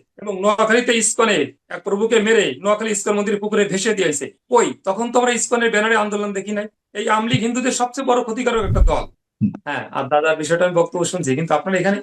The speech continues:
ইসকন, ইসকন বলতেছেন, আন্দোলন তো ইসকনের নয়। চিন্ময় কৃষ্ণ ওরফে চন্দনধর, ওনার নাম হচ্ছে চন্দনধর, পরে ওনার ছদ্ম নাম হচ্ছে চিন্ময়, ছদ্ম নাম, কি দীক্ষিত নাম,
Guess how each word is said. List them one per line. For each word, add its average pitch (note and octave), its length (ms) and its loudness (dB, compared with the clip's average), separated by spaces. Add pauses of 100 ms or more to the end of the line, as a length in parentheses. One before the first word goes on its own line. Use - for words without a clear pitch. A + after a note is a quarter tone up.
ইসকন, F#3+ 440 -2
ইসকন F#3 340 -2
বলতেছেন, D#3+ 420 -2 (440)
আন্দোলন F#3 460 -2
তো A3+ 200 -2
ইসকনের G3 600 0 (100)
নয়। A2+ 200 0 (560)
চিন্ময় F#3 680 2 (540)
কৃষ্ণ F3+ 340 -10 (320)
ওরফে F3+ 360 2
চন্দনধর, E3+ 680 2 (180)
ওনার D#3 160 -6
নাম D#3+ 160 -2
হচ্ছে F3+ 160 -4
চন্দনধর, F3 640 2 (160)
পরে F3 180 0
ওনার E3 220 0
ছদ্ম F3+ 340 -4
নাম F#3 160 2
হচ্ছে F3 240 -2 (460)
চিন্ময়, C3+ 380 -6 (160)
ছদ্ম D3+ 340 0
নাম, - 100 -14 (640)
কি E3 80 -8
দীক্ষিত D#3+ 320 0
নাম, E3 220 4